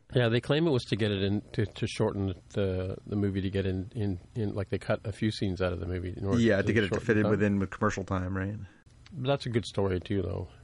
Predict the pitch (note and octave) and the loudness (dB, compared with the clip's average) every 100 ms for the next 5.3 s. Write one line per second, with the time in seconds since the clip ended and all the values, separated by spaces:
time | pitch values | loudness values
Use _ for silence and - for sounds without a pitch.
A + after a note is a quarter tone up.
0 | - - G1+ - G#2+ G2+ F2+ F#2 - - | -20 -16 -12 -4 0 2 2 -2 -10 -4
1 | A#2+ A#2 A2 - - C#3 C3+ B2+ C3 C#3+ | 0 0 -2 -4 0 2 4 6 6 4
2 | - A#2+ A#2+ A#2+ B2 A#2+ A2 G#2 G#2 G2+ | 4 4 4 6 6 6 6 6 6 6
3 | F#2+ G2+ G2+ C3 A2+ G#2 A#2 G#2 G#2 G2+ | 6 4 4 4 2 4 4 6 6 4
4 | F#2+ G#2+ G2 F#2+ F#2+ G#2+ - G2 F#2 G2 | 4 4 4 2 0 -6 -6 -4 0 2
5 | F2+ - | 2 0